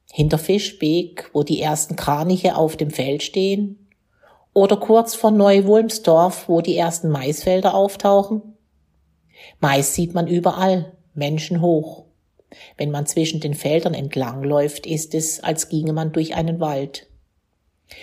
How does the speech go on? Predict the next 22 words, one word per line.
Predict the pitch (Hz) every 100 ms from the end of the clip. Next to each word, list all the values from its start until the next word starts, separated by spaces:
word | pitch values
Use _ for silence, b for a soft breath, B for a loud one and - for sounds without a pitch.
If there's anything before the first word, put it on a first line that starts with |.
| B B
"Es | 170 170
ist | 202 202 - - -
Energie- | 185 196 190 190 190 -
oder | 202 208
Futtermais", | 208 226 226 151 139 131 147
sagt | 147 139 - 143
meine | 135 147
Schwester, | - 147 - 160 160
die | - 147
Biologin | 160 151 160 208 202 147
ist, | 170 170 - - 147
als | 147 -
ich | 170 -
sie | 180
frage, | 165 151 160 170 180 B B B _
warum | 151 139 156
man | 156 156
überall | 156 - - 147
nur | 151
noch | 143 143
Maisfelder | 160 190 233 - 147 135 135
sieht. | - 147 143 -